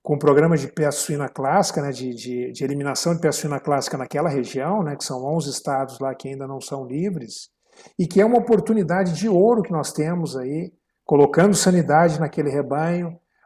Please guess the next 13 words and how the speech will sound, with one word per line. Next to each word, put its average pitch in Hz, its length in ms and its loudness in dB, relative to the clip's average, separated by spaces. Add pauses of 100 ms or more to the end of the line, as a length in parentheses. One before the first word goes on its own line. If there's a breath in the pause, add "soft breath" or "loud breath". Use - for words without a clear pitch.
mostrando 175 680 4
pra 175 220 4
população 170 680 -2
local 156 560 2
que 147 120 -8
o 131 40 -4
suíno 160 520 -4
é 160 100 -4
um 185 140 -2
animal 156 400 -2
que - 100 -16
tem 175 160 -2
cuidados, 156 880 -2